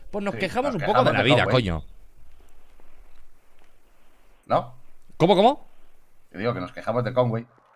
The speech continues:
Speaker 1: Correcto. Aquí, claro, a-, él tiene que evitar saber que este sitio existe.
Speaker 2: Lo vas a ver, Gustavo, seguro.
Speaker 1: Eso es verdad. A la que nos ve-,
Speaker 2: Seguro.
Speaker 1: sí, sí, a la que vea un patrulla ahí o algo, nos va a seguir
Speaker 2: Claro.
Speaker 1: y,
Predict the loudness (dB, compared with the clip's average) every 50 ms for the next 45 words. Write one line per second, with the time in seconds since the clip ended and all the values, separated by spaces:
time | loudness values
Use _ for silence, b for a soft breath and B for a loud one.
0 | _ _ 2 2 4 4 4 0 -2 0 2 2 2 2 2 0 -2 -2 0 0
1 | 0 0 2 4 4 6 6 6 4 2 2 0 0 2 2 2 2 0 -4 -6
2 | -6 -6 -4 2 4 6 6 6 4 6 8 8 8 8 8 6 6 6 6 6
3 | 6 6 2 2 4 4 4 4 2 -2 -2 0 0 -2 0 0 0 0 0 0
4 | -4 -6 -4 -2 -2 -2 0 0 -2 -2 0 2 2 2 2 0 -6 -10 -10 -12
5 | -12 -12 -12 -12 -14 -14 -14 -12 -12 -12 -12 -14 -14 -14 -14 -12 -10 -6 -4 -2
6 | 2 2 2 2 2 0 0 0 -2 -2 -2 -2 -2 -4 -8 -6 -2 0 2 2
7 | 2 0 0 -2 -2 -2 0 2 4 4 4 4 2 0 -2 -4 -6 -8 -8 -10
8 | -8 -2 0 2 4 4 4 2 2 2 2 2 2 4 4 4 6 4 4 4
9 | 2 0 -2 -8 -12 -8 -2 0 2 2 2 2 2 2 4 4 4 4 4 6
10 | 6 6 8 8 6 6 6 8 8 8 8 10 10 8 8 8 8 6 4 4
11 | 2 4 6 6 6 6 6 4 6 6 8 8 10 10 10 8 8 6 6 4
12 | 2 0